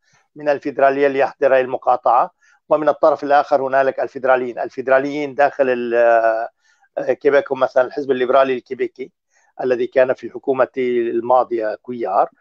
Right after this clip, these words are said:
أيديولوجيته هي أيديولوجية اتحادية، بينما ال-، لاكاك ما هو الآن هو عنده احت-، آه، أيديولوجية الحكم الذاتي، والبارتي كيبيكوا الذي كان قبله عنده أيديولوجية الانفصال.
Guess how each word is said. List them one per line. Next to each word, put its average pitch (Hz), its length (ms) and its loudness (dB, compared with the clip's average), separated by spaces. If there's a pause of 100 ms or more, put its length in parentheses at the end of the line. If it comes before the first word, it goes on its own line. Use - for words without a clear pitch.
(360)
أيديولوجيته 151 800 2
هي 143 240 2
أيديولوجية 139 560 2
اتحادية، 170 600 0 (580)
بينما 151 380 4
ال-، 135 140 -6 (140)
لاكاك 156 560 2
ما 147 220 0
هو 143 220 0
الآن 143 540 2
هو 143 360 4 (380)
عنده 143 580 2
احت-، - 240 -8 (100)
آه، 131 720 4
أيديولوجية 139 640 2
الحكم - 360 -4
الذاتي، 139 480 2
والبارتي 147 640 2
كيبيكوا 139 480 0
الذي 131 220 0
كان 139 220 0
قبله 139 460 0 (460)
عنده 143 440 2
أيديولوجية 139 600 0
الانفصال. 147 600 2